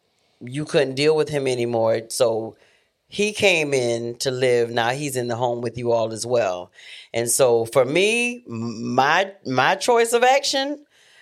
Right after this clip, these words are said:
would probably be to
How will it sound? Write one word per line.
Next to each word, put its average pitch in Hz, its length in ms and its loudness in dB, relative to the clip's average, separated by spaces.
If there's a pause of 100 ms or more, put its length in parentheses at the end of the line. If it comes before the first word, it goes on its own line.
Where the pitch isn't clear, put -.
(120)
would 143 320 2
probably 156 680 2
be 131 320 -4
to 117 800 -4